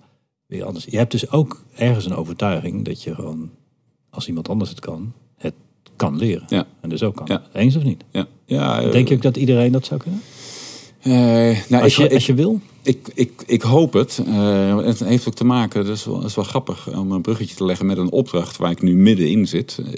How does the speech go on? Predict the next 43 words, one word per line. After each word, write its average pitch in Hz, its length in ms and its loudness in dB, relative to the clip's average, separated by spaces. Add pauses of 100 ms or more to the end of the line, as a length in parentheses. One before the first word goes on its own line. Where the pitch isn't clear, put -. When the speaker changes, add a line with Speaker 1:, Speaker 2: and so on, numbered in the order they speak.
Speaker 2:
In 82 180 -4
opdracht 82 380 -6
van, 82 280 -2
eh, 78 120 -2 (160)
de 82 60 -4
minister 85 280 -2
van 87 100 -4
de 80 60 -2
O 76 80 0
C 80 120 -4
M 82 80 -2
W 80 60 -2
en 78 320 -2
Sociale 78 340 -8
Zaken 80 320 -6
en 78 60 -6
Werkgelegenheid. 76 720 -4 (800)
Die 78 160 -4
hebben 90 220 0
mij, 80 260 2
eh, 71 360 0 (100)
eh, - 20 0 (880)
de - 100 -8
vraag 90 300 -2
gesteld, 76 480 -4
eh, 71 560 -4 (760)
als - 280 -6
verkenner, 101 580 0
ga 92 220 -6
eens 90 120 -4
met - 280 -6
alle 107 200 -2
partijen, 80 800 -2
eh, 73 480 -8
op 90 180 -4
dit 82 160 -2
gebied, - 320 -8
in - 120 -8
de 85 80 -4
onderwijs- 92 440 -6
en - 80 -8
de 80 60 -6
arbeidsmarktwereld. 92 840 -4